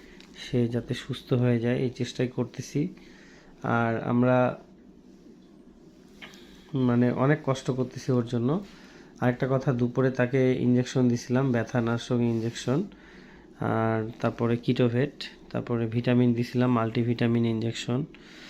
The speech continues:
আর স্যালাইন দিতে চাইছিলাম। তো প্রথম দিন তাই স্যালাইনটা দিইনি। যদি সে আজকে না খাইতো, না খেয়ে মানে শরীরটা যদি উইক হয়ে যেত,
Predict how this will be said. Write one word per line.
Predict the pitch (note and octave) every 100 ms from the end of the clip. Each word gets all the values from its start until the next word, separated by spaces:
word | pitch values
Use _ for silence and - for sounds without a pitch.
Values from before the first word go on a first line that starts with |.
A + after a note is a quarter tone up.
| - - - -
আর | A#2 A#2 A#2 A2+ A2+ -
স্যালাইন | - C3 B2+ B2+
দিতে | B2 C3
চাইছিলাম। | C3+ C3 C3+ B2 E3+ G3
তো | - A#2+
প্রথম | C3 C3 D3+ C#3
দিন | C#3 G3
তাই | - B2+
স্যালাইনটা | - B2 A#2+ A#2+ B2
দিইনি। | A#2+ B2+ B2 A#2 D#3+ - - - - - -
যদি | A#2+ B2+
সে | - C3+ C3
আজকে | A#2+ B2 - C3+
না | B2 B2 C3 C#3 C#3+ -
খাইতো, | C3 B2 A#2+ B2+ G3 - -
না | B2+ B2 B2+
খেয়ে | - C3 B2 B2 - - - - - - - - -
মানে | B2 A#2 A2+ A2
শরীরটা | - B2 A#2+
যদি | A#2+ A#2+
উইক | B2+ C3+ C#3+
হয়ে | - C#3
যেত, | C3+